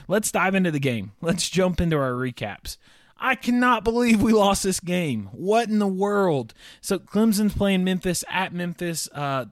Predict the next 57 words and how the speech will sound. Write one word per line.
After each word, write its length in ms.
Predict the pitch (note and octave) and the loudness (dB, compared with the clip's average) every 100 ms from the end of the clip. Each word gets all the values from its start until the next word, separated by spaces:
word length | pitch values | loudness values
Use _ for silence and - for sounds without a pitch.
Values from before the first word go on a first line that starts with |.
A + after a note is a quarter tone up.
| - | -10
a 40 | |
little 240 | D#3 G#3 | -2 0
bit 100 | G3 | 0
of 60 | F3 | -4
preface 400 | - F3+ F3+ E3 | -2 -2 -2 -4
about 260 | C#3+ D#3 D3+ | 0 0 0
the 60 | |
game 260 | D3+ D#3 D3+ | -2 -2 -2
in 60 | |
case 200 | C#3+ C#3+ | -4 -6
you 60 | D3 | -4
didn't 200 | C#3 B2+ | -6 -4
watch. 300 | C#3 C#3 - - - - | -4 -4 -8 -14 -20 -8
Um, 300 | B2 A#2+ A2+ | -4 -4 -2
Clemson 360 | E3+ F#3+ F#3 F3+ | 0 2 2 0
plays 220 | E3 D3 | -2 -2
a 60 | |
very 360 | C3 D3+ D#3+ C#3+ - - | -2 -2 0 -4 -8 -20
slower 640 | - - D#3 D#3+ E3+ F3 | -10 -6 0 2 4 2
basketball, 680 | E3 D#3 D#3 - E3 F3+ F3+ C3+ | 0 -4 -4 -6 -4 -2 -2 0
really 260 | E3 F3+ | 2 2
good 140 | E3+ E3 | 2 -2
at 80 | |
the 100 | C#3 | -4
three, 340 | C3+ D3+ D#3 E3 | -4 -2 -2 -2
but 140 | C#3 | -2
they 140 | C#3 F#3+ | -2 -4
play, 260 | - F#3 | -4 -6
take 240 | - F#3+ E3+ | -4 -6 -4
a 60 | |
lot 200 | D#3 E3 | -2 -2
of 60 | D#3+ | -2
time 260 | - D3+ | -4 -4
off 120 | C#3+ C3+ | -4 -6
the 80 | |
shot 280 | B2 C#3+ B2+ | -6 -6 -6
clock 200 | - B2 | -8 -8
most 240 | A2+ A2+ A2+ | -8 -8 -10
of 80 | |
the 40 | - | -10
time. 220 | A2 G2+ | -10 -8
They, 180 | A2 A#2+ - - - | -8 -8 -12 -20 -6
they 100 | D3+ | 0
like 200 | F3 E3+ | 0 0
to 80 | E3 | -4
make 180 | D#3+ | -4
sure 240 | C#3 E3+ D#3 | -4 -4 -4
that 160 | C3+ | -4
they're 120 | C#3+ D3+ | -4 -4
getting 180 | D#3 | -4
a 40 | C#3 | -2
couple 380 | - E3 D3 C#3+ | 0 0 -2 0
looks, 320 | D#3 C#3+ - | 2 0 -6
getting 220 | D3+ B2+ | -8 -8
some 160 | B2+ B2+ | -10 -10
assists 420 | A#2 D#3+ D3+ - | -8 -6 -6 -4
involved. 400 | C#3+ C3 C3 | -4 -2 -2